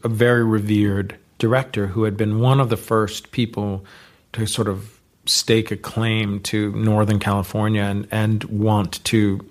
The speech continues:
make cinema in, out of Hollywood. And that was John Cordy. John Cordy was partners with, um, George Lucas and Francis Coppola in the first, I believe it was American Zoetrope, the fir-, the first Zoetrope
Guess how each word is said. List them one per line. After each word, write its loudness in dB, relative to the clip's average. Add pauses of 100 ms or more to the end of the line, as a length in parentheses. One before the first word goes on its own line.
make -4 (600)
cinema -2 (320)
in, -2
out 2
of 0
Hollywood. -4 (360)
And 0
that 4
was 2
John 0
Cordy. -2
John 2
Cordy 4
was -2 (680)
partners 0
with, -2
um, -2 (220)
George -2
Lucas 0
and -4
Francis -2
Coppola -2
in 0
the -2
first, -2 (720)
I -4
believe 4
it -2
was 0
American 2
Zoetrope, -8
the -2
fir-, -8
the -2
first 0
Zoetrope -4